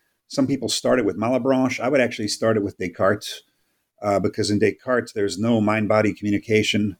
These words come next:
possible without the mediation of God. Um, it actually starts earlier. It starts in, in, uh, Muslim religious thought,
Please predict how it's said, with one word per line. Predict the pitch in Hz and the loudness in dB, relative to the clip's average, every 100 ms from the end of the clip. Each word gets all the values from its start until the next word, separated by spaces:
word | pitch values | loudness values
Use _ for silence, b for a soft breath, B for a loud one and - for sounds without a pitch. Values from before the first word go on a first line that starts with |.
| _ | _
possible | - 104 - 98 101 - _ _ _ _ _ - | 0 0 2 0 0 -2 _ _ _ _ _ -4
without | 95 98 | -2 -2
the | |
mediation | 104 107 104 98 - | -2 2 2 2 -4
of | 92 | -8
God. | 120 117 107 104 - b b b b b b b _ - | -2 0 0 -2 -12 b b b b b b b _ -2
Um, | 101 95 107 123 _ _ _ _ _ - | 0 2 0 -6 _ _ _ _ _ -4
it | 147 | -2
actually | 185 - | 0 -4
starts | - - 147 - | -4 0 0 0
earlier. | 160 131 87 | -2 0 0
It | 95 | -4
starts | - 139 139 139 | -2 2 2 2
in, | 104 110 - _ _ | -2 -4 -8 _ _
in, | 120 101 98 | -4 0 2
uh, | 95 92 - - _ _ _ 151 | 2 0 -4 -14 _ _ _ 0
Muslim | 131 123 127 | 0 2 0
religious | 107 143 120 104 | 2 2 2 -2
thought, | - 95 - - - | 0 0 0 -4 -6